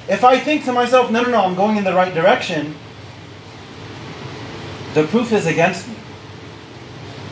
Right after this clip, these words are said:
So what I need to do, as I'm within my capacity, it could be one ayah a day, there's no question that goes a long way. No question.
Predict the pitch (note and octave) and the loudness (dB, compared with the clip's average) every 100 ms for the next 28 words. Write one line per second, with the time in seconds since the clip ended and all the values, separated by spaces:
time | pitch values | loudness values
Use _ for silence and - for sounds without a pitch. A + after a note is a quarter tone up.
0 | - - - - - - F3+ E3 E3 A#3+ | -12 -12 -12 -12 -8 4 6 8 6 6
1 | C4+ A3 - F3+ D3 D3 D3 D#3 D#3+ D#3 | 4 2 0 -4 -2 -2 -2 0 0 4
2 | F3+ G3 - D#3+ A#3 A#3 A3+ G3+ F#3+ G3 | 4 4 2 0 2 2 0 0 4 4
3 | G3 E3+ G#3 A3+ F3+ E3 G3 G3 F#3 F#3+ | 4 -2 -2 -2 -2 2 2 4 4 4
4 | G3 E3 E3 F#3 F#3 - - - - C#3+ | 2 0 2 0 -2 -10 -18 -18 -8 -6
5 | C#3+ G3 G#3 G#3 G#3+ G#3 F3+ E3 D3+ D#3+ | 2 4 6 8 6 6 0 0 0 0
6 | D3+ C#3+ C3+ A2+ G#2+ - - - - - | 0 0 0 -2 -10 -14 -18 -18 -16 -16
7 | - - - - E3+ G#3+ F#3+ F3 - C3+ | -16 -16 -16 0 4 4 6 2 2 -8